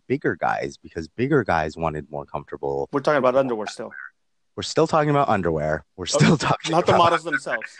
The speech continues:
Speaker 1: We're not talking about the models themselves.
Speaker 2: Okay.
Speaker 1: So, um, yeah, so I created Mel Trunk for two reasons.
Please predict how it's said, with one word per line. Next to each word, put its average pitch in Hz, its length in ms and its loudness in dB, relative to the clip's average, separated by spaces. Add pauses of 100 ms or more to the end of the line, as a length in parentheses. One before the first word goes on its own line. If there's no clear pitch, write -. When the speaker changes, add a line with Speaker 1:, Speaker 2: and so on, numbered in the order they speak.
(260)
Speaker 1:
We're 139 100 2
not 156 180 4
talking 151 160 4
about 131 160 4
the 110 80 -4
models 85 340 -2
themselves. 82 540 -8 (120)
Speaker 2:
Okay. 104 140 -16
Speaker 1:
So, 139 480 2
um, 107 600 4 (640)
yeah, 127 260 2
so 92 460 2
I 87 240 2
created 104 400 0
Mel 92 240 0
Trunk 107 360 -2
for 87 500 -2
two 90 220 -4
reasons. 123 720 0